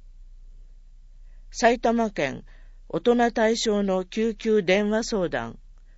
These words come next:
電話、シャープ七零零零。月曜から土曜、十八時三十分から二十二時三十分。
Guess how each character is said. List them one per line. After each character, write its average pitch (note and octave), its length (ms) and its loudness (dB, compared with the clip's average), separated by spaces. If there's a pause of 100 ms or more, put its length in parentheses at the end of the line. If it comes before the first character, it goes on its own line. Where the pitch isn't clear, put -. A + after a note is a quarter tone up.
(320)
電 F#3 300 0
話、 D#3+ 240 -2 (600)
シ - 160 -2
ャ A3 160 6
ー - 40 -2
プ - 280 -10 (300)
七 G3+ 320 2
零 G#3 280 2
零 E3 280 0
零。 D#3 360 -4 (1200)
月 F#3 320 0
曜 A#3+ 180 4
か G#3+ 140 0
ら G3+ 120 2
土 F3+ 180 0
曜、 D3+ 360 -4 (440)
十 A#3 220 2
八 A#3+ 300 0
時 E3 140 -6
三 G3+ 280 -2
十 G3+ 160 -6 (140)
分 C#3+ 240 -6
か C#3 160 -6
ら B2+ 160 -6 (320)
二 A3+ 140 -2
十 F3+ 240 -2
二 E3+ 160 -6
時 D3+ 120 -6
三 F3+ 300 -4
十 E3 160 -10 (180)
分。 G#2 280 -12